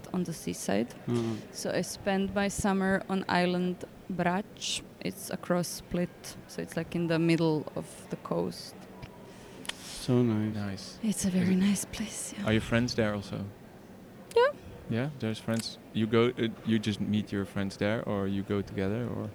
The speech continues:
Speaker 1: Mm, I, some of them have also houses there, so we meet there.
Speaker 3: Is
Speaker 1: And
Speaker 3: it
Speaker 1: I
Speaker 3: like the
Speaker 1: hope
Speaker 3: Zagreb holiday island?
Speaker 1: Mm, yeah, pretty much, but also quite, also international holiday island.
Speaker 3: You mean British people?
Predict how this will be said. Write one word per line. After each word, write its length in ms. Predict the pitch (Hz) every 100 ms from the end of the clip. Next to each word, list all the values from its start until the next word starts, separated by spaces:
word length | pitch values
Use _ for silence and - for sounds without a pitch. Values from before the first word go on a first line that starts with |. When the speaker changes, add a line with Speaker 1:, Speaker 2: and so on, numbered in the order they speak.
| -
Speaker 1:
Mm, 580 | 233 233 233 233 240 - -
I, 180 | 233 -
some 240 | - 277 269
of 120 | 240
them 300 | 240 240 -
have 260 | 202 208 196
also 280 | 190 190 202
houses 460 | 180 180 - 185
there, 280 | 175 170 185 220
so 220 | - -
we 160 | 165 165
meet 420 | 165 160 - - -
there. 380 | - 98 98 104 104 113 - - - - - - - - - - - - - - - -
Speaker 3:
Is 100 | 95
Speaker 1:
And 20 |
Speaker 3:
it 20 |
Speaker 1:
I 120 | 92 98
Speaker 3:
like 80 |
the 100 | 95
Speaker 1:
hope 100 | 95
Speaker 3:
Zagreb 380 | 101 101 107 101
holiday 400 | 101 101 101 98
island? 380 | 92 101 90 90 - - - - -
Speaker 1:
Mm, 520 | - 185 190 226 294 403 403
yeah, 180 | 254
pretty 320 | 247 - 196 185
much, 460 | 170 160 160 - -
but 120 | 208
also 300 | 214 220 -
quite, 600 | - 190 180 - - - - - - - - - - 180
also 200 | 170 -
international 800 | 190 190 190 180 170 - 165 165
holiday 520 | - 180 170 175 170 -
island. 560 | 175 170 185 202 202 -
Speaker 3:
You 60 | 104
mean 120 | 98
British 340 | 98 101 92
people? 280 | - 87 87